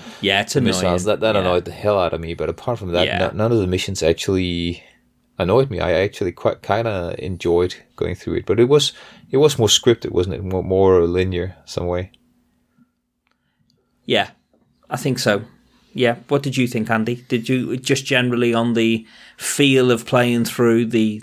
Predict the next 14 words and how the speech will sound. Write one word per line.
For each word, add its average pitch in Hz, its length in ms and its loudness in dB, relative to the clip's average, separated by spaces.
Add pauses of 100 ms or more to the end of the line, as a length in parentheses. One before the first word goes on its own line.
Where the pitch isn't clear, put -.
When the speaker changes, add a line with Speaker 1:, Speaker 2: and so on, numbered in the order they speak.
Speaker 1:
the, - 180 -4
the, 107 400 -4
the 110 80 0
missions 110 400 -2
from 117 100 -4
a 110 60 -2
gameplay 113 600 -2
perspective, 113 760 -4
did 117 200 -2
you, 123 160 2
did 127 280 -4
you 127 100 -2
enjoy 123 400 0
them? 135 300 -6